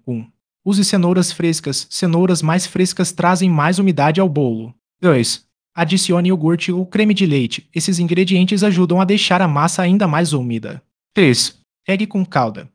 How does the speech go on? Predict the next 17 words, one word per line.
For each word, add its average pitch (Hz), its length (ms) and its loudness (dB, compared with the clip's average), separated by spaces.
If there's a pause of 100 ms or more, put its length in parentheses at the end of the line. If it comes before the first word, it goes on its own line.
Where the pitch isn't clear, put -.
(100)
Uma 165 180 0
caldinha 160 440 -2
de 143 100 -4
açúcar 180 440 -2
ou 180 80 0
suco 151 340 -4
de 151 100 -2
laranja 170 420 0
pode 196 280 -2
dar 147 180 0
um 170 80 0
toque 185 300 -2
especial 165 600 -2
e 170 120 -2
aumentar 185 380 0
a 175 40 -2
umidade. 139 580 -2